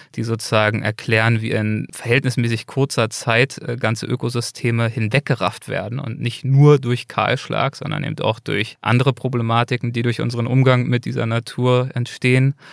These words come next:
Ähm, ich denke an Arvid Fuchs, der davon erzählt hat, wie er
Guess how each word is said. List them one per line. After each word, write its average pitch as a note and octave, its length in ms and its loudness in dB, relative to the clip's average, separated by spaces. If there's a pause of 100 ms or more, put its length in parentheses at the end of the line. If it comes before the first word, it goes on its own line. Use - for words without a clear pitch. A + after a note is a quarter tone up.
(460)
Ähm, A2 180 -2
ich G#2 140 -6
denke A2 460 2
an G#2+ 460 0
Arvid A2 340 0
Fuchs, - 600 -2
der A#2 480 2
davon A#2+ 280 -2
erzählt A#2 440 -2
hat, A#2 320 0
wie A2+ 180 0
er A2 340 2